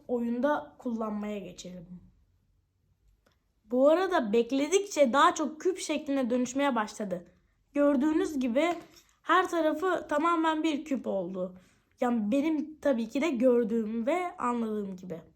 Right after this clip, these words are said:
Arkadaşlar, oyunda beraberiz. Arkadaşlar, şimdi size nasıl kodu yazacağınızı göstereceğim. İlk önce buradan pets kısmına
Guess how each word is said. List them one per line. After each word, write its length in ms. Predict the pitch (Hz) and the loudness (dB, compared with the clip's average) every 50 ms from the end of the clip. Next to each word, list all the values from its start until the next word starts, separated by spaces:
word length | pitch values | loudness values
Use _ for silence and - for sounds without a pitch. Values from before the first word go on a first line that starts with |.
| _ _ _ _ _ _ _ _ _ _ _ _ _ _ _ _ - | _ _ _ _ _ _ _ _ _ _ _ _ _ _ _ _ -8
Arkadaşlar, 420 | 262 240 233 240 240 240 240 240 - _ _ _ | -6 -4 -4 -4 -4 -6 -8 -12 -18 _ _ _
oyunda 720 | - 262 262 277 277 277 285 285 285 277 - 285 294 302 262 233 214 208 | -2 0 0 0 0 0 0 -2 -2 -2 0 0 2 0 0 -2 -6 -4
beraberiz. 1040 | 220 220 233 240 240 240 247 240 233 269 269 247 220 214 214 247 262 - - - - - _ _ _ _ _ _ _ - | -4 -2 -2 0 0 -2 0 2 2 2 2 2 -2 -4 -6 -6 -8 -14 -18 -20 -20 -20 _ _ _ _ _ _ _ -10
Arkadaşlar, 800 | - 247 262 269 330 320 285 247 233 - - - 220 208 196 190 - _ _ _ | -8 -8 -4 0 0 0 0 0 -2 -6 -8 -8 -6 -6 -6 -8 -12 _ _ _
şimdi 280 | - - - 330 320 294 | -12 -6 -4 -4 -4 -4
size 320 | 294 285 269 294 294 277 | -6 -4 -4 -2 -2 -2
nasıl 420 | 285 320 302 - - 277 294 294 294 - _ _ _ _ | -2 -4 -6 -6 -8 -8 -8 -8 -8 -10 _ _ _ _
kodu 240 | - 294 285 240 285 | -8 -6 -6 -4 -2
yazacağınızı 600 | 285 269 254 247 220 254 254 254 254 240 220 226 | -2 -2 -2 -2 -4 -4 -4 -4 -6 -10 -10 -10
göstereceğim. 640 | 220 190 - - _ - 170 180 - - 170 180 _ _ _ _ _ _ _ _ _ - | -10 -10 -12 -14 _ -16 -16 -16 -16 -18 -20 -20 _ _ _ _ _ _ _ _ _ -2
İlk 260 | - - 359 320 - | 0 0 2 2 2
önce 280 | 311 294 277 254 262 220 | 2 0 0 0 -4 -4
buradan 280 | 240 247 220 220 208 202 214 _ _ - | -4 -6 -6 -6 -10 -12 -14 _ _ -14
pets 420 | - 262 262 262 - - - - - - | -12 -12 -12 -12 -14 -18 -18 -20 -20 -20
kısmına 580 | - - - 226 220 214 208 208 214 220 220 | -18 -16 -14 -12 -12 -10 -10 -8 -10 -10 -10